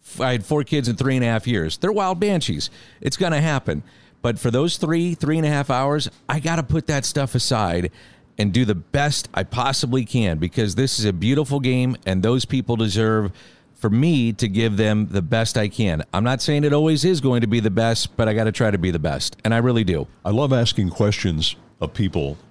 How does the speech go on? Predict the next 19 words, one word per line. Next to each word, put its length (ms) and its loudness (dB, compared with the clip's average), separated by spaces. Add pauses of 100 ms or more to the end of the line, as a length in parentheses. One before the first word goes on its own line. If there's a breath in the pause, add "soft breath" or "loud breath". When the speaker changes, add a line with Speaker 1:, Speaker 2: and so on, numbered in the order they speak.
(120)
Speaker 2:
about 300 -2
transformative 840 0
moments 380 -2
in 80 -4
their 100 -6
life. 320 -10 (540 soft breath)
A 80 -2
moment 400 2
Speaker 1:
Cool. 80 -8
Speaker 2:
when 260 -2
you 220 -2
knew 640 -2 (240)
your 180 0
life 280 2
was 180 0
gonna 180 0
be 100 -2
different, 320 -4 (140)
right? 240 -2